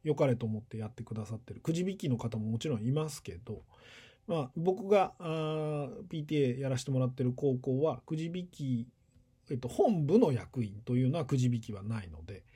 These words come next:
えー、お願いして協力していただいてる方が、あー、本部の役員をする。で、あと、本部じゃない、えっと、なんだ、イベントの時にお手伝いだけしてくれるとかっていう評議員って呼ばれる方もいるんですけど、これはまあ、くじ引きの方もおられて、だけど、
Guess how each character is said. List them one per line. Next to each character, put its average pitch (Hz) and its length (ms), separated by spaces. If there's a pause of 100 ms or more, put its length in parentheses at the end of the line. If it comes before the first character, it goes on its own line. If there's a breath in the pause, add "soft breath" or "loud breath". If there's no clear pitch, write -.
(440 loud breath)
え 113 520
ー、 - 40
お 139 40
願 107 280
い 101 60
し - 60
て - 220
協 131 160
力 113 160
し - 20
て 120 80
い 104 60
た 107 100
だ 98 120
い 87 60
て 87 120
る 87 80
方 - 280 (460)
が、 208 300 (100)
あ 107 340
ー、 - 40
本 98 240
部 76 120 (300)
の 214 120
役 - 260
員 80 60
を - 100
す - 120
る。 - 60 (220)
で、 185 100
あ 175 80
と、 202 240
本 240 240
部 180 80
じ 151 80
ゃ 156 60
な 165 140
い、 151 100
え 156 60
っ - 20
と、 131 200
な 139 140
ん 131 40
だ、 123 120 (460 loud breath)
イ 175 80
ベ 240 120
ン 240 80
ト 254 100
の 240 100
時 233 220
に 151 60
お 127 80
手 180 120
伝 156 240
い 113 40
だ 113 100
け 127 220
し - 80
て 131 100
く 127 80
れ 127 140
る 127 140
と 131 140
か 117 100
っ 110 40
て - 160
い 123 60
う 123 40
評 190 240
議 185 140
員 147 140
っ - 20
て 110 100
呼 104 80
ば 107 120
れ 107 100
る 101 100
方 98 360
も 190 200
い 131 80
る 120 100
ん 107 40
で 92 80
す - 60
け 117 80
ど、 110 60
こ 349 160
れ 277 80
は 233 160
ま 214 100
あ、 131 40
く 160 120
じ 139 80
引 127 140
き 131 60
の 120 100
方 117 220
も 95 160
お 98 40
ら 90 100
れ 78 100
て、 - 320
だ 170 100
け 160 100
ど、 165 220